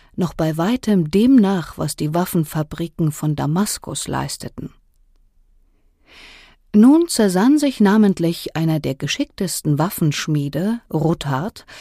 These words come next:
den Kopf, wie es ihm gelingen möge, den Stahl seiner Klingen so zu härten,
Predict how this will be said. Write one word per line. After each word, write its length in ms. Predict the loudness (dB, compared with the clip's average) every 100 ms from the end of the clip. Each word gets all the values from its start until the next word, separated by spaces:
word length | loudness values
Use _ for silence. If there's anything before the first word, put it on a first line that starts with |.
| -20 -20 -6
den 200 | -4 -4
Kopf, 420 | -4 -6 -6 -2
wie 120 | 2 2
es 120 | 2
ihm 200 | 4 4
gelingen 440 | 4 4 6 6
möge, 320 | 4 2 0
den 180 | -2 -2
Stahl 340 | -2 -2 -2 0
seiner 300 | 0 -2 -4
Klingen 500 | -2 2 4 4 2
so 220 | 0 -2
zu 240 | -2 -4
härten, 460 | -2 -4 -4 -4